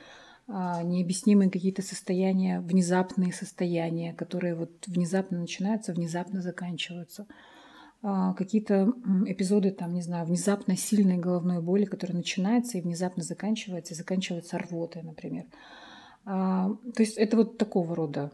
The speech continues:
состояния. На них имеет смысл обратить внимание, но, опять же, это не значит, что это эпилепсия, это просто требует внимания.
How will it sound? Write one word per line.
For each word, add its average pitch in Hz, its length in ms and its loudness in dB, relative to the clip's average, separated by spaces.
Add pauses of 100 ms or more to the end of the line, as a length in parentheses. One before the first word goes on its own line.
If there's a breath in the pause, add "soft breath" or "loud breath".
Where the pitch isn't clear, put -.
(180)
состояния. 165 840 -4
На 175 100 0
них 196 220 4
имеет 190 220 6
смысл 196 300 2
обратить 185 300 0
внимание, 214 360 10
но, 185 100 4
опять 185 240 4
же, 175 80 -2
это - 140 -4
не 180 80 2
значит, 190 300 -2
что 180 100 -6
это 180 160 -8
эпилепсия, 240 460 0
это - 100 -8
просто 196 260 -2
требует 180 400 -2
внимания. 175 500 -2